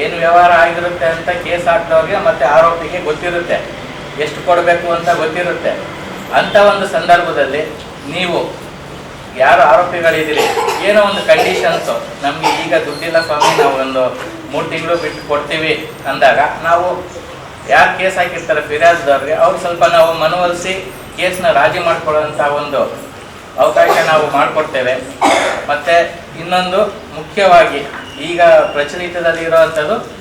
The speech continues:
ಗಂಡ ಮತ್ತು ಹೆಂಡತಿ ನಡುವಿನ ಡಿಸ್ಪ್ಯೂಟು. ಒಂದು ಡೈವರ್ಸ್‌ಗೆ ಹಾಕಿರ್ತಾರೆ, ಅದು ನಮ್ಮ ಸೀನಿಯರ್ ಡಿವಿಷನ್ ಸಾಹೇಬ್ರು ಕೋರ್ಟಲ್ಲಿ ಇರುತ್ತೆ, ಆಗದೇ ಇಲ್ಲ ಅನ್ನೋದಾದರೆ,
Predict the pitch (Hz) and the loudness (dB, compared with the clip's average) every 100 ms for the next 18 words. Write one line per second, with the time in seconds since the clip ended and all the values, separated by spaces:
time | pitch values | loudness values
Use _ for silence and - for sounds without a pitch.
0 | - - - 120 151 160 196 185 170 170 | -18 -18 -18 0 2 4 2 2 0 -2
1 | 156 156 - 147 151 170 202 - 143 151 | -2 -4 -6 -4 -4 -2 -2 -4 -8 -8
2 | - 104 - - - - - - - - | -8 -8 -10 -16 -18 -18 -18 -18 -18 -18
3 | - - 156 180 196 202 202 - - - | -14 -2 -2 0 -2 0 -2 -4 -14 -16
4 | - - - - - 120 151 185 185 175 | -16 -18 -18 -20 -12 -4 2 2 2 2
5 | 170 165 170 - 160 170 170 - - - | 2 2 -6 0 4 4 2 -6 -14 -4
6 | 139 147 151 147 - 147 156 160 156 156 | -2 -2 -4 -2 -2 -4 -4 -2 -2 -2
7 | 151 151 147 151 143 143 147 143 143 143 | -2 -2 -2 -2 0 2 2 0 -4 -2
8 | 147 156 - - - - - - - - | -2 -2 -6 -12 -18 -20 -18 -20 -12 -2
9 | - 208 196 202 202 196 175 180 175 170 | 2 2 2 4 4 4 2 2 6 6
10 | 151 131 165 | 6 2 0